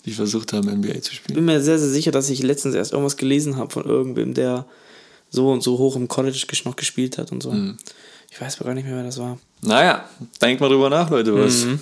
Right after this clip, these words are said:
Speaker 1: French Montana gesagt hat.
Speaker 2: <laughs>
Speaker 1: Heute ist Freitag.
Speaker 2: Ähm, das heißt, wir sind quasi live.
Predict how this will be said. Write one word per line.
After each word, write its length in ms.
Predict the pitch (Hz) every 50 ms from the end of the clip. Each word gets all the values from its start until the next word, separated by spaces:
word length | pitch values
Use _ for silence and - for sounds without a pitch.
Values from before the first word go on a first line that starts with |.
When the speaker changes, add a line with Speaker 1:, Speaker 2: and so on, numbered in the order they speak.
| - -
Speaker 1:
French 360 | - - - 113 110 104 110
Montana 360 | 107 104 101 117 107 104 101
gesagt 380 | 101 101 101 98 95 98 - -
hat. 100 | 95 92 - - - 135 - -
Speaker 2:
<laughs> 280 | 143 - _ _ -
Speaker 1:
Heute 120 | - 104 107
ist 120 | 113 -
Freitag. 360 | - 110 104 98 104 101 107 - - - - _ _ _ _ -
Speaker 2:
Ähm, 340 | 123 123 123 123 123 123 123
das 80 | - -
heißt, 120 | 120 117
wir 60 | 120
sind 160 | 110 123 110 -
quasi 240 | - 113 110 113
live. 380 | 110 117 117 139 175 175 - -